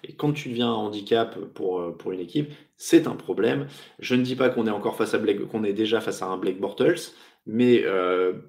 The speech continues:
moi, pendant, euh, pendant, euh, un an, euh, ou un an et demi, voire deux ans, euh,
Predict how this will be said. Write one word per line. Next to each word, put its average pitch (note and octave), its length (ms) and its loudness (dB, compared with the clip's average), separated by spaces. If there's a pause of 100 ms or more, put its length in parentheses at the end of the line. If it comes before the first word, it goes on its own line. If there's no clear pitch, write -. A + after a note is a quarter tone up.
(120)
moi, B2+ 240 -2
pendant, G#2+ 320 0
euh, G2+ 160 4
pendant, G#2+ 420 0
euh, F#2+ 200 4
un B2 180 2
an, C3 340 2
euh, F2 400 0
ou G2 120 -4
un A2+ 100 -2
an A#2+ 100 2
et A#2+ 60 2
demi, B2+ 240 2
voire A2 240 0
deux A#2 240 2
ans, B2 220 -2 (340)
euh, - 160 -10